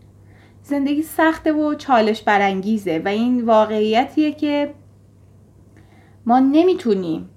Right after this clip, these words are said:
همیشه خوشحال باشیم و این نشون دهندهٔ نقص ما نیست. با توجه به ماهیت جهان درونمون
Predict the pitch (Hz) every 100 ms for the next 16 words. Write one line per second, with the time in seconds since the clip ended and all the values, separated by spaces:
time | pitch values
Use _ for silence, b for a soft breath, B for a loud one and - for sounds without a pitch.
0 | - - - 214 208 220 208 196 - 196
1 | 190 208 208 220 220 294 330 311 254 240
2 | 240 226 233 233 240 - 214 220 247 269
3 | 359 359 - - - - - _ - -
4 | - _ - b b b b b 320 403
5 | 381 277 226 220 233 220 226 240 214 233
6 | 208 214 220 208 202 202 196 226 294 339
7 | 359 349 349 339